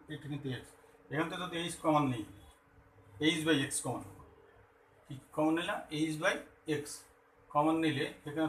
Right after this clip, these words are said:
থাকবে কি? এখানে থাকবে এইচ by এক্স কমন নিলে থাকবে,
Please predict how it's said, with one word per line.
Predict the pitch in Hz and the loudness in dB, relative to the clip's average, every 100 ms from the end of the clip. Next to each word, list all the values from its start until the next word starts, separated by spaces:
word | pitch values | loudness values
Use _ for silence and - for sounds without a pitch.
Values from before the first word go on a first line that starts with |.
| - | -2
থাকবে | 143 143 135 | -6 -6 -8
কি? | - 147 | -10 -4
এখানে | 147 147 147 | -2 -2 -4
থাকবে | 143 147 | -4 -4
এইচ | 139 | -2
by | 151 | -4
এক্স | - - - - - | -6 -16 -20 -18 0
কমন | 147 147 147 | 2 2 2
নিলে | 151 - - - _ _ - _ _ - _ - - - - - - - - - - - - - - - - - - | -2 -8 -12 -20 _ _ -20 _ _ -20 _ -20 -20 -20 -20 -20 -20 -20 -20 -20 -20 -20 -18 -18 -18 -20 -20 -20 -6
থাকবে, | 147 127 123 | -2 -2 -2